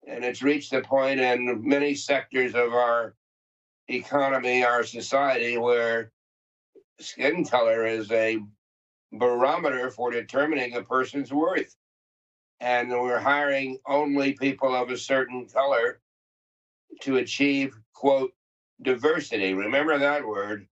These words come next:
<laughs> diversity. Uh, and then it was high, being used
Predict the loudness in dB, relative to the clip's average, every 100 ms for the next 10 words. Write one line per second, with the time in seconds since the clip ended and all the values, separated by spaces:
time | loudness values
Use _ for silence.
0 | _ _ _ _ -18 -14 -8 2 2 2
1 | -2 0 0 2 2 2 2 0 -2 -6
2 | -8 _ _ _ _ _ _ -4 2 2
3 | 2 0 -2 2 2 2 0 0 2 4
4 | 4 4 2 -4 -12